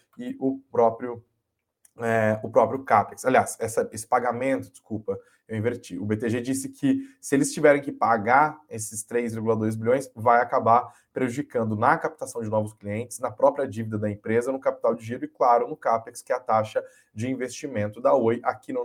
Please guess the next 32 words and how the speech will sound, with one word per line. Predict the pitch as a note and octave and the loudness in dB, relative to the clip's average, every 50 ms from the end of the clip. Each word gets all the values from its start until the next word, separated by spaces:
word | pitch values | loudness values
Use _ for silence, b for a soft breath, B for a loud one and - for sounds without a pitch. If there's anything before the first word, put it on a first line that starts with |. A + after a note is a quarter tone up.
| B2 A#2+ | -6 -8
no | A#2+ A#2 A2 | -10 -10 -8
site | - - A2+ A2+ A2+ - A2 | -2 0 0 0 0 -2 -6
vocês | A#2+ A#2 - C3 A#2 A2 | -10 -8 -8 -8 -8 -4
veem | A#2+ A#2+ B2 b b b b b _ _ | -4 -4 -4 b b b b b _ _
todos | D#3 D#3+ D#3+ D3+ D3 D3 | 12 12 12 12 8 2
os | D3+ D3 C#3+ | -2 -2 0
detalhes. | D#3+ D#3+ D#3+ - - G#2 G2 F#2+ F#2 G#2+ G2+ - A#2+ | 0 0 0 2 2 2 2 2 0 -4 -10 -6 -2
Mas | B2+ C3+ C3+ C3+ - - | 0 0 0 -2 -4 -8
o | C3+ | -4
B | C3 C#3 C#3 | -2 -2 0
T | C3+ C3 | 0 0
G | A#2 B2 C3+ C3+ | 0 0 0 0
disse | C3+ C3 - C#3+ | -2 -6 -10 -12
o | |
seguinte | C#3 - E3 D3 C3 C3 C3 B2+ - - | -12 -12 -12 -10 -8 -10 -10 -10 -6 -6
sobre | D3 B2 B2 B2+ | -4 -2 0 -2
a | |
situação: | - - - C3 B2+ B2+ - - G#2+ G2 - - b b b b b b | -2 0 0 0 0 0 -2 -6 -8 -8 -10 -12 b b b b b b
"Acreditamos | - B2+ - C#3 C3+ C3+ C#3 - F3 D#3+ D#3+ D#3 D#3 | -2 -2 0 2 0 0 2 4 6 6 6 4 2
que | - D#3 | 0 0
o | C#3 | 4
reajuste | C3+ C3+ B2+ B2+ A2+ A#2+ C3 C3 C3 - - | 6 6 6 6 4 2 0 -2 -2 -4 -6
de | C#3 D3+ | -6 -4
preço | - - D#3 D#3+ D#3+ D#3+ D#3+ C#3+ | 0 2 4 4 4 4 2 -4
esteja | C3+ C3+ - C3 B2+ C3 C3 | -10 -6 -4 -4 -4 0 0
relacionado | C#3 C3 B2+ B2+ - C3 B2 B2 B2+ C3 C3+ | 0 2 2 0 -2 -2 0 0 0 0 -4
principalmente | C3+ C#3 C3+ C3+ - A#2+ B2 B2+ - - B2 | -8 -10 -8 -6 -6 -6 -6 -6 -6 -6 -6
ao | C3 | -6
número | B2+ B2+ C3 C3 C3+ | -4 -4 -4 -4 -4
de | C3+ C#3 | -6 -4
novos | C3+ C3+ B2+ B2 B2 A#2+ A#2+ C3 C3+ C3+ | -2 2 2 2 2 2 0 -4 -10 -12
clientes | - - C3+ C3 A#2+ A#2 B2 - - - - | -10 -6 -6 -4 -4 -6 -6 -10 -14 -18 -20